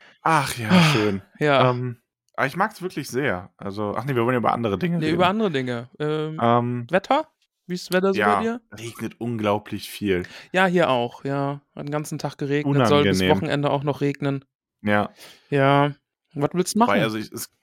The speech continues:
Speaker 1: gibt schon Schlimmeres, ja, aber
Speaker 2: Ja.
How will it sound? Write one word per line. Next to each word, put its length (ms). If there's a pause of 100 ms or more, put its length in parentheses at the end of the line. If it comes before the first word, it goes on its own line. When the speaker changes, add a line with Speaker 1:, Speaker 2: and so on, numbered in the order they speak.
(120)
Speaker 1:
gibt 200
schon 140
Schlimmeres, 640
ja, 200
aber 500 (380)
Speaker 2:
Ja. 480